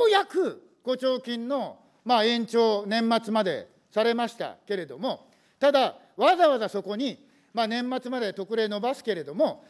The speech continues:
その後は分かんないよと。その後は今以上に雇用情勢が悪化しなかったら、まあまあ、縮減していくよというのをわざわざつけておられますね。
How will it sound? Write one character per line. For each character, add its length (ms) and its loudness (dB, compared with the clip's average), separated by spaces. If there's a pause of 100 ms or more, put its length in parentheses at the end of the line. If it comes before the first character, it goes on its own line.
(160)
そ 140 0
の 140 2
後 60 4
は 200 8
分 80 -8
か 80 0
ん 80 -2
な 80 0
い 60 -2
よ 100 0
と。 340 -8 (480)
そ 120 -2
の 100 2
後 120 4
は 340 4
今 260 -2
以 80 -2
上 140 0
に 100 -2
雇 120 0
用 160 2
情 180 -2
勢 160 0
が 140 4
悪 120 -4
化 120 0
し 160 -6
な 160 0
か 100 0
っ 100 -4
た 120 2
ら、 320 4 (960)
ま 160 0
あ 40 -6
ま 120 0
あ、 20 -6
縮 220 -2
減 220 4
し 40 -10
て 100 2
い 40 2
く 100 4
よ 100 4
と 200 -14 (480)
い 120 -4
う 140 2
の 220 2
を 20 -4
わ 140 2
ざ 100 2
わ 100 2
ざ 120 -2
つ 100 -14
け 100 -4
て 340 -8
お 60 -8
ら 120 -2
れ 80 -4
ま 100 -12
す 80 -18
ね。 200 -4